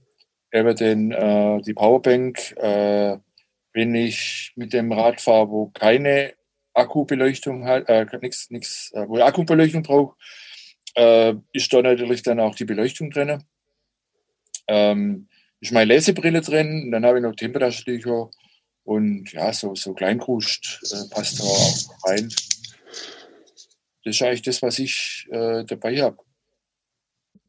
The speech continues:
Ähm, beim Overnighter, ich, Andi hat es vorher schon gesagt, da nehme ich natürlich keine Ersatzgarnitur mit oder in äußerst-, äußerste Fälle.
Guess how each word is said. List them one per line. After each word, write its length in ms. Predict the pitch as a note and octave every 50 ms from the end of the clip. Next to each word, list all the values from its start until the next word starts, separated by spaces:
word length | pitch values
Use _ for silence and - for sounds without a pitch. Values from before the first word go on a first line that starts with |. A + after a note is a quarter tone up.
| _ _
Ähm, 880 | B2+ A#2 A2+ A2 A2 A2 A2 A2 A2 A2 A2 A2 G#2+ - G#2+ _ _ _ _ _ _ _ - - - _
beim 160 | - A#2 B2
Overnighter, 580 | B2 C3 C#3+ E3 F3+ E3 D#3 D3 C#3+ C#3+ C#3+ C3+
ich, 720 | C3+ B2+ - - - - - - - - - - - - _ _ _ _ -
Andi 200 | - A2 A#2 B2 A#2+
hat 120 | A2 G2+
es 120 | - -
vorher 260 | - - G2+ F#2+ G2 G#2
schon 100 | - -
gesagt, 260 | - - G#2 G2 -
da 60 | G2
nehme 160 | G#2 A2+ C3
ich 40 | B2+
natürlich 240 | A#2 G#2+ A2+ G#2 G#2+
keine 220 | A2 G#2 A2 B2 A#2+
Ersatzgarnitur 680 | G#2+ - A2+ A#2 - - - C3+ C3+ C3 B2+ C3 B2+
mit 200 | B2 B2+ B2+ B2 _ _ _ - - _ _
oder 180 | - G#2 G#2+ G#2+
in 60 | G#2+
äußerst-, 540 | A2 A#2+ B2 - C#3+ B2+ - - A#2 - -
äußerste 680 | B2 B2 B2 - C3 A#2 - - - A#2+ A2+ G#2+ A2 _ _ _ _ _ _ _ _ _
Fälle. 440 | - - - A2+ B2 D#3 D#3+ D3+ -